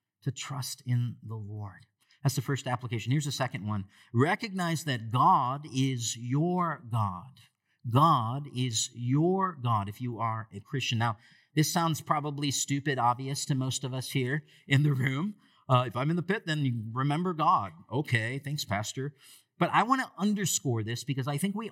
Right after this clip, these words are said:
often miss this, okay? Notice it says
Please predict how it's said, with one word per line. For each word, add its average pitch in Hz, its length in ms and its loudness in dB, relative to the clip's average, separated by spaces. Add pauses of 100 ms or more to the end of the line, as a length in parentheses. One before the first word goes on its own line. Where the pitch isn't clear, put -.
often 175 600 4
miss 151 300 0
this, 92 420 -10
okay? 117 420 -4 (240)
Notice 202 600 4
it 151 160 -4
says 117 600 -2